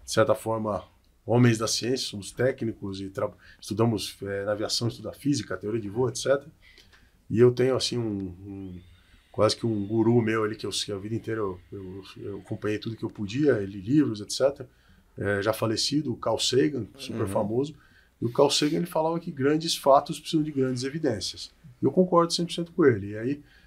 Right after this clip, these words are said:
Speaker 1: quando você vai, "Ah, você já viu? Você não viu?" A gente vê um monte de coisa. Agora, "Ah, é um ovni?"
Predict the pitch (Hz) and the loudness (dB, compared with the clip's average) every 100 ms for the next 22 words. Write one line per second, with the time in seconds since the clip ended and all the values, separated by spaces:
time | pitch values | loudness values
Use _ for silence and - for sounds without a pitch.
0 | _ - 165 143 143 135 135 170 151 156 | _ -4 0 2 4 6 6 6 4 0
1 | 151 127 175 147 143 151 147 - - 104 | -2 4 4 4 0 -4 -6 -10 -10 -10
2 | 143 147 135 156 113 170 175 104 - 95 | -8 -2 0 0 0 0 -2 -10 -10 -10
3 | 92 98 113 107 107 139 151 113 135 127 | -8 -4 0 2 2 2 2 0 0 -2
4 | 110 95 - _ - 117 151 123 110 | -4 -8 -14 _ -2 4 4 2 -6